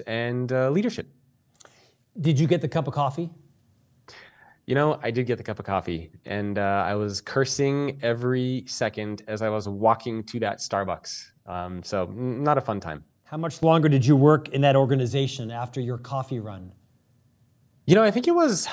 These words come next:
Speaker 1: maybe a month or two, but
Speaker 2: Yeah.
Speaker 1: I'll never forget, as soon as I got back to my office, I started Googling how to make money for yourself, how to not work for anybody else.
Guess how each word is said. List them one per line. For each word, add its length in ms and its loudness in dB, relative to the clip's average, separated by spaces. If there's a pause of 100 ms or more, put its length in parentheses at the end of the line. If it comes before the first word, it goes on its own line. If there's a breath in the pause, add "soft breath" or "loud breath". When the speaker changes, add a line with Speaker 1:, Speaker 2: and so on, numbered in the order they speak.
(100 loud breath)
Speaker 1:
maybe 300 0
a 40 4
month 300 0
or 80 2
two, 360 0
but 340 2
Speaker 2:
Yeah. 80 -16 (160)
Speaker 1:
I'll 140 -2
never 200 -2
forget, 440 -2
as 100 -8
soon 320 -4
as 100 -2
I 80 4
got 360 0
back 400 -6 (160)
to 140 -10
my 180 -2
office, 560 -6 (100)
I 140 0
started 560 2
Googling 580 -2 (320)
how 300 2
to 180 -4
make 340 -2
money 460 -2
for 180 -6
yourself, 600 -6 (420)
how 300 4
to 180 -4
not 320 0
work 300 2
for 180 -2
anybody 460 -2
else. 400 -8